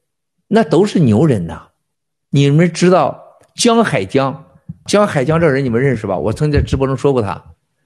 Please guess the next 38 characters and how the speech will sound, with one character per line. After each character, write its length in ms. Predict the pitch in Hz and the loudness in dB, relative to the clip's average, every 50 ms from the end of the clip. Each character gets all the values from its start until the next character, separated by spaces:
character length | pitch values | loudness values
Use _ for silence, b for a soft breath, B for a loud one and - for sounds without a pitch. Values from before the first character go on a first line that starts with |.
| _ - | _ -2
包 100 | - 160 | 0 2
括 140 | 156 165 151 | 2 2 2
林 140 | 123 123 131 | 2 2 2
向 160 | 160 151 120 | 2 2 2
阳， 380 | 95 85 90 90 - - - _ _ _ _ _ _ _ | 0 -2 -2 -4 -6 -12 -20 _ _ _ _ _ _ _
我 240 | - - 120 139 135 | -6 -2 0 0 2
都 100 | 123 160 | 2 0
说 180 | 160 160 156 139 | 0 0 0 0
过 80 | 127 | 0
他， 80 | 120 110 | 0 -2
徐 160 | 110 - 123 | -2 -4 -4
学 160 | 123 165 156 | 0 0 0
强， 300 | 127 104 95 92 110 135 - _ _ _ _ _ _ _ _ _ _ _ - | 0 0 -4 -6 -6 -8 -12 _ _ _ _ _ _ _ _ _ _ _ -4
我 120 | 107 123 | -2 0
都 140 | 117 143 165 | 0 0 0
说 160 | 156 147 127 | 0 0 0
过 80 | 110 110 | 0 0
他， 60 | 113 | 0
你 80 | 117 | 0
们 200 | 117 131 147 156 156 | 0 0 0 -2 -2
都 160 | - - 165 | 0 0 0
记 200 | 160 160 - 185 | 0 2 0 0
得 80 | 139 123 | 0 0
吗？ 100 | 107 104 | -2 -2
还 240 | 95 95 87 110 - - | -4 -6 -8 -8 -8 -4
没 120 | 87 95 | -2 -2
人 120 | 104 104 | -2 -2
记 160 | 104 104 104 85 | -4 -6 -6 -8
得 100 | 82 80 | -8 -10
了。 140 | - - _ _ _ _ _ _ _ _ _ _ _ _ _ _ _ | -14 -16 _ _ _ _ _ _ _ _ _ _ _ _ _ _ _
这 120 | - 214 190 | -2 0 2
都 180 | 151 214 220 | 2 2 2
是 340 | 208 233 220 185 156 156 - - - _ _ _ _ _ _ _ | 4 4 2 2 2 -2 -10 -20 -20 _ _ _ _ _ _ _
跟 220 | - 233 233 240 208 | 0 2 4 4 4
我 140 | 151 120 | 2 2
一 180 | 120 165 226 233 | 2 2 2 2
起 280 | 170 156 - - 113 90 | 2 0 -4 -6 -6 -2
的 320 | 101 123 147 156 156 - | -2 -2 -2 -2 -6 -10